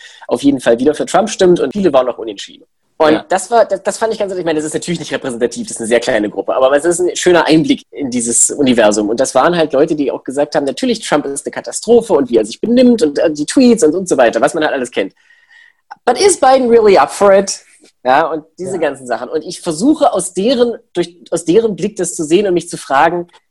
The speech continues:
Speaker 1: hat, also verstehen Sie, sind Sie jetzt genügend besänftigt? Hat Sie das hinreichend überzeugt?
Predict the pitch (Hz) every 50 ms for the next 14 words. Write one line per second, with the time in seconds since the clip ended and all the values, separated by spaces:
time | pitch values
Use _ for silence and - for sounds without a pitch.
0 | _ _ _ _ - _ _ _ _ _ _ _ _ _ _ _ _ - 151 185
1 | 208 - - _ _ _ _ _ _ - 175 160 160 151 - 160 165 196 180 160
2 | 170 151 156 165 170 190 190 - 202 190 185 175 - - 185 170 175 190 208 185
3 | 180 170 180 151 151 156 180 190 - 202 185 - 190 165 - - 185 170 165 170
4 | - - - - 151 208 233 214 190 190 185 180 160 170 160 160 156 - - -
5 | - - - - - -